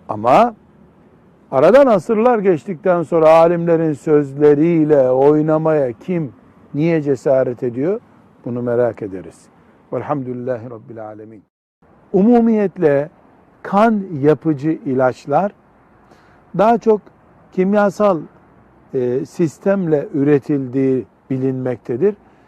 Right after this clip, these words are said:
Eğer özellikle kan yapıcı bir iğne veya başka ilaç kullanılacaksa ve o ilaçta bu biyolojik olarak bir canlıdan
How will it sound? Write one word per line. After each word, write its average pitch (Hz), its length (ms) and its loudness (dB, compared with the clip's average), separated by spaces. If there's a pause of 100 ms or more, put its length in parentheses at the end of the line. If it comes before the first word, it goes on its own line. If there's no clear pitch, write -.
(240)
Eğer 226 220 2
özellikle 185 960 -2 (1400)
kan 202 380 0 (720)
yapıcı 160 760 0 (160)
bir 151 200 -6 (100)
iğne 139 460 0
veya 123 420 -4
başka 127 320 -4
ilaç 139 360 -2 (540)
kullanılacaksa 143 1040 -4
ve 139 280 -8 (220)
o 160 320 2
ilaçta 143 760 -2 (580)
bu 151 360 -4 (460)
biyolojik 160 520 2
olarak 147 500 0
bir 143 280 -6
canlıdan 139 640 -2